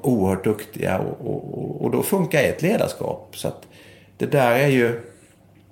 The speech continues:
eh, i den här uppbyggnadsfasen som vi har nu, så funkar ju Jannes ledarskap som han kör då. Så att, ehm, man måste anpassa det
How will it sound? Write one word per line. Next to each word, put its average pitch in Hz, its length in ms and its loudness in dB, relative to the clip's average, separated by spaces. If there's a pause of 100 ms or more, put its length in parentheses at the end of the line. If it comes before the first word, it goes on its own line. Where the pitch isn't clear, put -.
(180)
eh, 98 360 -4
i 135 120 4
den 117 80 2
här 117 120 4
uppbyggnadsfasen 95 960 0
som 104 140 -4
vi 110 80 0
har 107 180 2
nu, 104 280 0
så 143 160 -2
funkar 156 380 0
ju 127 300 0 (180)
Jannes 127 640 0 (480)
ledarskap 143 540 2
som 131 120 0
han 123 180 -2
kör 147 360 0
då. - 120 -8
Så - 160 -8
att, - 160 -10 (600)
ehm, 98 580 -8 (1080)
man 143 180 2
måste 135 220 2
anpassa 147 600 2
det - 180 -2